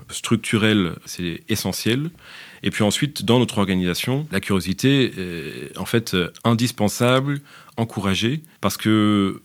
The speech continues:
on, on, encore une fois, on a un modèle qui est très particulier. Et, et si on considère que la curiosité, c'est le, l'envie de, de voir quelque chose de nouveau, l'envie de, d'aller vers quelque ch-, un peu d'inconnu, clairement, c'est le cas. Euh, on est quelque chose, dans quelque chose que personne n'a fait avant.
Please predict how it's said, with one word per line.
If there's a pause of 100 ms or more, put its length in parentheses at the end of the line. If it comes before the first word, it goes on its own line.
(100)
on,
on,
encore
une
fois,
on
a
un
modèle
qui
est
très
particulier. (120)
Et,
et
si
on
considère
que
la
curiosité,
c'est
le, (100)
l'envie
de,
de
voir
quelque
chose
de
nouveau,
l'envie
de,
d'aller
vers
quelque
ch-, (100)
un
peu
d'inconnu, (360)
clairement,
c'est
le
cas. (200)
Euh, (160)
on
est
quelque
chose,
dans
quelque
chose (200)
que
personne
n'a
fait
avant.